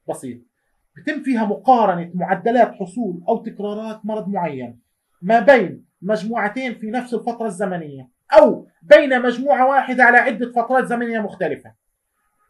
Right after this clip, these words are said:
حدا حيقول لي: "إيش قصدك يعني؟ كيف؟" مثلا بدي أقارن أنا معدلات التدخين في فلسطين في عهد الاحتلال الصهيوني مع معدلاته في عهد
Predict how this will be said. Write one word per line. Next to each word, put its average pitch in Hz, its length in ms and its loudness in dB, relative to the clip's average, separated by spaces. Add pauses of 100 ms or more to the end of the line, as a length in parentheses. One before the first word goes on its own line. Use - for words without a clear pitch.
(200)
حدا 233 220 0
حيقول 226 320 -4
لي: 214 140 -4
"إيش 202 200 -2
قصدك 143 320 -6
يعني؟ 113 240 -14 (480)
كيف؟" 180 260 -6 (640)
مثلا 220 420 2 (360)
بدي 190 180 -4
أقارن 254 420 2
أنا 254 120 2
معدلات 233 560 0
التدخين 240 400 -8
في 240 100 -10
فلسطين 226 560 -8
في 214 120 -6
عهد 226 260 0
الاحتلال 233 720 -4 (420)
الصهيوني 247 840 -6
مع 254 180 2
معدلاته 240 580 -2
في 214 140 -8
عهد 208 360 -6